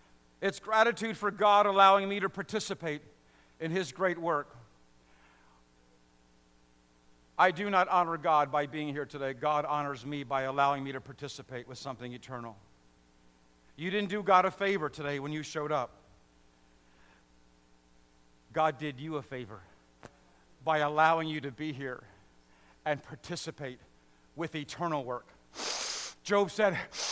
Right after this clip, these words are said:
"Even our breath is a gift from God."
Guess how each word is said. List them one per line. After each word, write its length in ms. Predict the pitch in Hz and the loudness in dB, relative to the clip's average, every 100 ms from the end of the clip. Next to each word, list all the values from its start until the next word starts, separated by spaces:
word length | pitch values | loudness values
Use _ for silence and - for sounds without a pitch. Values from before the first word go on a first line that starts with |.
| - - - | -4 -8 -6
"Even 260 | 214 208 185 | -4 0 4
our 220 | 180 170 | 6 6
breath 600 | 123 165 185 160 - - - - _ _ _ _ _ _ _ _ - | 0 0 2 0 -4 -18 -20 -20 _ _ _ _ _ _ _ _ -14
is 140 | 151 | -8
a 100 | 151 | -6
gift 260 | 123 160 - | -6 -8 -8
from 200 | 143 131 | -10 -8
God." 340 | 135 127 120 | -6 -6 -8